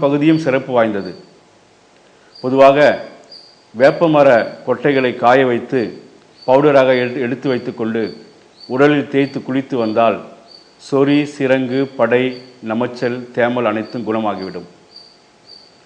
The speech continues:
வேப்பம் பூவை நாம் சமையலில் அதிகமாக உணவில் சேர்த்து வைத்து சாப்பிட்டு வந்தால் வயிற்று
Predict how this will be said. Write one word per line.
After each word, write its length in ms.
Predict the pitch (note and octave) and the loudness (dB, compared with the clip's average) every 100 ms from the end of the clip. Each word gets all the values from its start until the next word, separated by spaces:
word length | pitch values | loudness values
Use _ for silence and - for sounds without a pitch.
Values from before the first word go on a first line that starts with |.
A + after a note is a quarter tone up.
| _ _ - _ _ A2+ | _ _ -20 _ _ 4
வேப்பம் 360 | D3 D#3 E3+ - | 4 4 -2 0
பூவை 300 | D#3 D#3 D3 G2+ - - - _ _ _ - - A2+ | 2 4 4 0 -8 -18 -20 _ _ _ -20 -10 0
நாம் 200 | B2 A2+ F#2+ - - - | 2 2 -4 -16 -20 -8
சமையலில் 520 | C3+ C3 D3 C#3 C3 F#2 - - _ - | -2 2 2 2 -2 -6 -12 -20 _ -6
அதிகமாக 440 | A#2 C3 C#3 C#3 D3 | -4 -2 0 0 0
உணவில் 260 | C3 C#3 B2+ | 0 -2 -2
சேர்த்து 240 | C3+ B2 C3+ | -6 -4 -4
வைத்து 280 | A#2 - A#2 G2+ - - | -4 -6 -8 -8 -12 -6
சாப்பிட்டு 380 | A#2 A#2 G#2 A2+ | -6 -6 -6 -6
வந்தால் 300 | G#2+ A2+ G#2 D#2+ - - _ _ _ - B2 | -2 0 -2 -6 -18 -20 _ _ _ -4 0
வயிற்று 320 | D#3 D#3 | 0 -2